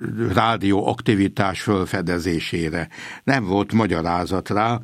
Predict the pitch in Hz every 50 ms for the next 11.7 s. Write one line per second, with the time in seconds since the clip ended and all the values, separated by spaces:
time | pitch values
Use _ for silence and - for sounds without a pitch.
0 | - - - - - - 156 139 127 120 175 - 160 135 117 87 87 98 95 85
1 | 98 92 87 - 120 110 85 78 92 82 - - 92 90 87 85 - 101 107 120
2 | 127 139 120 123 - - - - - 139 151 170 160 160 151 135 - - 135 127
3 | 117 101 101 101 95 90 101 95 101 95 - - 95 85 - - - - - -
4 | - - 123 113 107 104 101 101 - - 107 104 - - 113 104 - - 95 92
5 | 95 90 80 - 98 98 92 78 80 82 80 78 80 85 80 78 82 85 82 -
6 | - - - - - - 143 143 135 135 131 127 139 127 120 107 120 120 110 120
7 | - - - 98 92 92 92 92 - - - - 104 101 95 90 - - 98 92
8 | 82 92 87 85 85 87 85 80 73 - - 95 85 80 - - - - - -
9 | - - - 131 151 139 117 110 107 120 135 - - 123 107 120 117 117 117 110
10 | 101 90 - - - 110 95 87 95 98 98 95 90 87 87 101 117 131 147 139
11 | 135 123 107 - 127 120 117 - 123 107 101 98 98